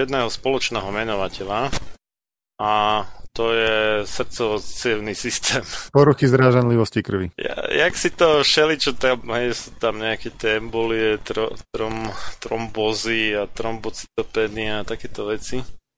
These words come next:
Speaker 1: Nejak to všetko súvisí s tou krvou, prípadne srdcom, pozoruhodné, alebo také tie krvné zrazeniny a všelijaké takéto
Speaker 2: A, a,
Speaker 1: záležitosti.
Speaker 2: ale nie.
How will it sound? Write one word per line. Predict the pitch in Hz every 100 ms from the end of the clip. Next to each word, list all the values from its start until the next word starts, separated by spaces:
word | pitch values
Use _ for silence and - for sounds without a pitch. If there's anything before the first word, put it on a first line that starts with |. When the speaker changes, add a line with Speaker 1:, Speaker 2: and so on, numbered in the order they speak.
| -
Speaker 1:
Nejak | 120 131
to | -
všetko | - 131 -
súvisí | 120 - 127 120 -
s | 104
tou | - 104
krvou, | - 110 110 104
prípadne | 98 95 95 107 101
srdcom, | 92 107 - 113 104 - - - _ _ _ -
pozoruhodné, | 104 104 101 95 98 101
alebo | 98 98 98
také | - 101 - 101
tie | -
krvné | - 107 101
zrazeniny | 92 98 98 101 101 101 101 98
a | 95 101 - - -
všelijaké | - - 104 104 - -
takéto | 104 104 104 127
Speaker 2:
A, |
a, | 120
Speaker 1:
záležitosti. | - 110 110 120
Speaker 2:
ale | 127 117 98
nie. | 98 95 101